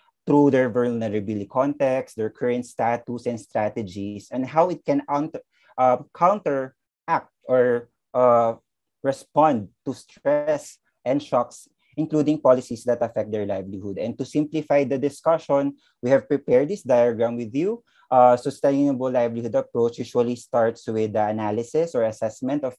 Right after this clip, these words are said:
these livelihood assets we have human asset, we, we talk about the community health, the education, yung training and capacities ng ating communities, followed by natural. Ito yung ating land, water,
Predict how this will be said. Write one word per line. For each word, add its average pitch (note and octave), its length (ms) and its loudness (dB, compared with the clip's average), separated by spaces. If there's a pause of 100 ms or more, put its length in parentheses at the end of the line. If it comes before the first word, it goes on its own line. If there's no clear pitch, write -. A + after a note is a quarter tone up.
these A2 320 -10
livelihood A2 420 -4
assets G2+ 640 -4 (360)
we A#2 120 -4
have A2+ 260 0
human C3 480 -2
asset, B2+ 400 -4 (560)
we, A#2+ 140 -6
we B2 100 -4
talk B2 260 -2
about A#2 300 0
the G#2 60 -2
community A2+ 520 -6
health, G#2 280 -6 (160)
the G2 180 -8
education, B2+ 920 -6 (280)
yung A2+ 200 -6
training C#3 420 2
and B2+ 120 -2
capacities B2+ 720 -4
ng A#2 80 -8
ating A2+ 340 -6
communities, C#3 760 -8 (460)
followed C#3 380 6
by B2 140 2
natural. A2 600 -2
Ito G#2 200 -8
yung A2+ 200 -2 (160)
ating G#2 640 -2
land, A#2+ 460 2 (100)
water, C3 760 -2